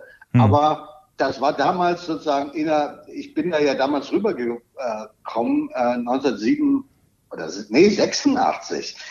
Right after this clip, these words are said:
Speaker 2: Sechsundachtzig haben wir da, oder siebenundachtzig, haben wir da die erste Hausparty gemacht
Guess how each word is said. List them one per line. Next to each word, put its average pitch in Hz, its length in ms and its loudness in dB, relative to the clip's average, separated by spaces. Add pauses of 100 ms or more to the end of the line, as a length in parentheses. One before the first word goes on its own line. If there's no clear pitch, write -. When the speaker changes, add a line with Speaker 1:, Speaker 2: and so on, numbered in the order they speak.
(180)
Speaker 2:
Sechsundachtzig 139 720 2
haben 117 140 4
wir 117 80 4
da, 110 320 2
oder 123 240 4
siebenundachtzig, 107 800 -2
haben 113 160 0
wir 117 80 2
da 120 120 4
die 123 180 0
erste 135 300 0
Hausparty 107 720 0
gemacht 85 360 -12